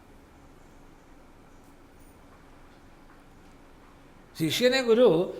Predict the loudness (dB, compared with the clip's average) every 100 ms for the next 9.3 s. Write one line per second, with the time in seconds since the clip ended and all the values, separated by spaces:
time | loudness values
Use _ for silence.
0 | -12 -6 -2 -2 -2 -4 -6 -4 -6 -4
1 | -4 -6 -6 -8 -6 -4 -4 -4 -6 -6
2 | -8 -8 -12 -16 -16 -10 -8 -6 -8 -8
3 | -8 -8 -10 -16 -20 -20 -20 -20 -20 -20
4 | -20 -20 -20 -20 -20 -20 -20 -20 -20 -20
5 | -20 -20 -20 -20 -20 -10 -2 -2 0 -2
6 | -4 -10 -16 -20 -20 -20 -20 -20 -20 -14
7 | -8 -4 -2 0 0 -2 -2 -2 -4 -6
8 | -12 -20 -20 -20 -18 -14 -14 -6 -2 -2
9 | -2 -4 -4